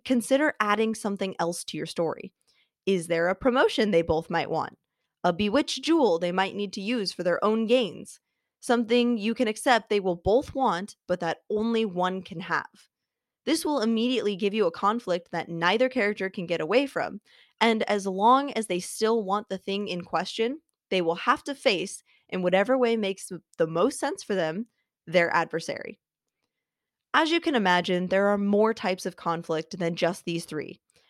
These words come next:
but understanding these umbrellas will help you steer away from tropes and cliches. One way to do this is to weave multiple conflicts together. Especially in long-form fiction, there should be multiple conflicts going on at once.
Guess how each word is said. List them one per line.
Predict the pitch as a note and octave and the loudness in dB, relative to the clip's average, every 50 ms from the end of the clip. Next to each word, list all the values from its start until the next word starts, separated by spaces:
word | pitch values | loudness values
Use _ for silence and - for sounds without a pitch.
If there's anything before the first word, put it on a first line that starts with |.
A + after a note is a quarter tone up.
| _ _ - | _ _ 4
but | B3 B3+ C4 - - | 4 4 4 2 0
understanding | B3 C#4+ E4+ E4+ F4 - - A#3+ A3+ A3+ A#3 A3+ A3+ G#3+ G3 | -2 -2 -2 -4 -4 -2 0 0 2 2 2 2 0 0 -2
these | G3 F#3+ F#3+ G3+ | -2 -4 -4 -4
umbrellas | F3+ E3+ E3+ G3 A#3 A3+ F#3+ E3 F3+ F#3 - | -4 0 2 2 2 2 2 0 0 -2 -4
will | - F#3 F#3 | -6 -8 -6
help | - - G#3 - - | -6 -6 -6 -6 -6
you | A#3+ B3 | -6 -6
steer | - - - G3+ G3+ A3 | -6 -6 -4 -2 0 0
away | A3+ G#3+ F#3+ E3+ E3 F3 | 0 2 2 0 0 0
from | F3 - F#3 F#3+ | -2 -6 -8 -8
tropes | - - E3+ D3 D#3 - - | -6 -6 -6 -6 -6 -8 -10
and | E3+ E3+ | -12 -12
cliches. | - - F3+ F3+ F#3+ A#3+ A#3+ G#3 E3+ - - - - _ _ _ _ _ _ _ _ _ _ | -8 -8 -6 -2 0 0 0 0 -2 -6 -12 -20 -20 _ _ _ _ _ _ _ _ _ _
One | - G#3 B3 B3 G#3+ | 0 2 2 2 4
way | G#3+ - | 2 2
to | - B3 | 0 0
do | F#3+ A3 C4+ D4 | 0 0 0 0
this | A#3+ G#3+ G#3+ G#3+ - | 0 0 0 -2 -4
is | - G3+ F#3+ - | -6 -6 -6 -6
to | - G#3 G3+ F#3 | -6 -6 -6 -6
weave | E3 E3 G3 G3 G#3+ A#3 A#3+ B3 A3 A3 | -6 -6 -4 -2 0 0 0 0 0 -2
multiple | G3+ F#3 F3 F3+ F#3+ - G#3+ F#3 A3 G#3 G#3 | -2 0 0 0 0 -2 -4 -6 -4 -6 -6
conflicts | - - E3+ E3 E3 - E3+ E3+ - - | -6 -6 -6 -6 -6 -6 -10 -10 -10 -10
together. | - F#3+ A#3+ C4 C4 F3+ - - - _ _ _ _ _ _ _ _ _ _ | -6 -4 -4 -2 -2 -4 -8 -10 -14 _ _ _ _ _ _ _ _ _ _
Especially | - A#3 - C4+ D4 C#4+ D#4 D4 C4+ | -4 0 2 2 2 2 2 2 2
in | B3 G#3+ G3 F#3 | 2 2 2 0
long-form | F3 E3+ E3+ F3+ G3 G#3+ - A#3+ A3+ A#3+ B3 | 2 2 2 2 0 -2 0 0 0 0 0
fiction, | - B3 B3 - - C4 C4+ C#4+ D#4 - _ _ _ - | 0 -2 -2 0 -2 -4 -4 -4 -6 -12 _ _ _ -4
there | G3+ A3+ | -2 -2
should | - - C4 B3 | 0 0 -2 0
be | A#3+ C4 B3+ | 0 0 0
multiple | A3+ G#3 F#3+ F#3 G3 G3 A3 G3 A3+ G#3 | 0 2 2 2 2 0 -2 -6 -8 -8
conflicts | - G3 F3+ F3 F3+ - G3+ A3+ A#3+ - - - - F3+ | -6 -4 -4 -4 -4 -4 -4 -4 -4 -6 -12 -16 -14 0
going | - F3+ F3 F3+ F3 | 2 2 2 4 2
on | F3 E3+ E3 | 0 0 -2
at | D3+ - | -2 -2
once. | - D#3 - - _ - - - | -2 -4 -4 -4 _ -16 -20 -20